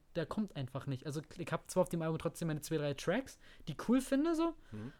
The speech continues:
Speaker 1: aber so groß an sich, Alter, boah, war ich, war ich richtig enttäuscht von dem Album. Richtig enttäuscht, weil du merkst halt wirklich, es geht halt wirklich auf Radiomucke hinzu,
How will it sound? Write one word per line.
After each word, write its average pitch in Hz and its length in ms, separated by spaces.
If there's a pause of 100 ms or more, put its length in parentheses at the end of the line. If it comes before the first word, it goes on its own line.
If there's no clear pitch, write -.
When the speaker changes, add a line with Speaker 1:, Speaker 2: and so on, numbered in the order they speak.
(180)
Speaker 1:
aber 151 440 (120)
so 151 180
groß 165 260
an 165 200
sich, 180 240
Alter, 175 420 (140)
boah, 147 220
war 147 260
ich, 127 100
war 139 60
ich 135 180
richtig - 240
enttäuscht 127 360
von 131 100
dem 127 120
Album. 131 300
Richtig 139 340
enttäuscht, 131 320
weil 139 160
du 151 120
merkst 160 340
halt 151 160
wirklich, 175 220 (240)
es 131 180
geht 180 280 (100)
halt 123 180
wirklich 170 460
auf 143 300 (160)
Radiomucke 214 640 (120)
hinzu, 240 440